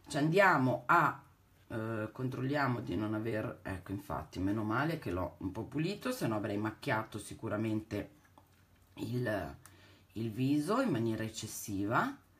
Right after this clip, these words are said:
anche perché ora vi ricordo che la pasta di zucchero non è, eh, asciutta, ok? Quindi, ok, gli andiamo a dare un po' di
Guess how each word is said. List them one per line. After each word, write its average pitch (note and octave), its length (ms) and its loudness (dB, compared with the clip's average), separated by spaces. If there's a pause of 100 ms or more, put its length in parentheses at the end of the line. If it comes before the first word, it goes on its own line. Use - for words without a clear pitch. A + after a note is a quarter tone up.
(440)
anche D3 220 0
perché G3+ 300 4
ora F#3+ 220 8
vi E3+ 140 4
ricordo E3 500 4
che D#3 100 0
la C3 80 4
pasta D3 240 0
di D3+ 200 0
zucchero D3 580 0
non D3 360 4
è, C3 320 0
eh, A2 480 -2
asciutta, G2+ 800 -4
ok? C3 580 0 (920)
Quindi, G#2+ 580 0 (2000)
ok, G#2 540 -4
gli A2 140 -4
andiamo B2+ 320 4
a C3 40 4
dare C3 460 4
un B2+ 200 0
po' C3+ 320 2
di A#2+ 320 0